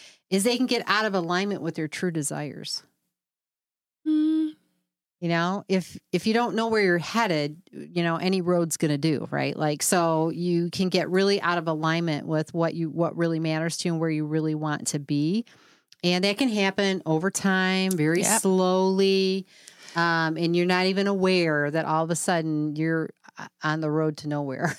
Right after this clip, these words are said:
Speaker 1: <laughs>
Speaker 2: You drift. You
Speaker 1: You
Speaker 2: start
Speaker 1: drift,
Speaker 2: to
Speaker 1: yeah.
Speaker 2: drift.
Speaker 1: It's drifting. It is,
Speaker 2: It, it
Speaker 1: right?
Speaker 2: is.
Speaker 1: And, you know, that can lead to feeling frustrated,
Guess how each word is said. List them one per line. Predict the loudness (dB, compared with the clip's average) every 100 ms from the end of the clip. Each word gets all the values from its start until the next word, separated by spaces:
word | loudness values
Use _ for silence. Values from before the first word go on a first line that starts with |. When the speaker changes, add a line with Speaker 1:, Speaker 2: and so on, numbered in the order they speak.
| -4
Speaker 1:
<laughs> | 2
Speaker 2:
You | 2
drift. | 2 2 4 4 2 0 -2 0
You | 2
Speaker 1:
You | 4
Speaker 2:
start | 4 4 2 2
Speaker 1:
drift, |
Speaker 2:
to |
Speaker 1:
yeah. | 2
Speaker 2:
drift. | 4 2 2 2
Speaker 1:
It's | 2 4
drifting. | 2 2 0 0 0
It | 0
is, | 2 2 2 2
Speaker 2:
It, | 0 2
it |
Speaker 1:
right? | 2 2
Speaker 2:
is. | 2 0 -4 _ _ _ _ _ _
Speaker 1:
And, | 0 4 4 2 2
you | 2
know, | 2
that | 4 2 2
can | 4 4
lead | 4 2 0
to | -2
feeling | 0 0 0
frustrated, | -4 -2 0 0 0 2 2 2 0 -2